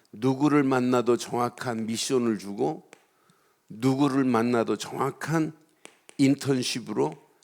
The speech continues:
그 사람을 세울 수 있고, 누구를 만나도 인생 포럼을 할 수 있어요. 저는 그래서, "아,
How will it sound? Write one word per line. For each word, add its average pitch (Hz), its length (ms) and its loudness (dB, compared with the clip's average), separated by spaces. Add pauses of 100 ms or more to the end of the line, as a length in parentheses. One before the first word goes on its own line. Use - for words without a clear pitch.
(140)
그 139 140 0
사람을 120 400 0
세울 156 320 2
수 - 160 -6
있고, 147 500 -6 (540)
누구를 139 500 0
만나도 117 640 -2
인생 135 560 0 (320)
포럼을 170 500 2
할 127 140 -4
수 - 160 -10
있어요. 90 420 -10 (1300)
저는 131 220 -2
그래서, 113 280 -4
"아, 104 600 -8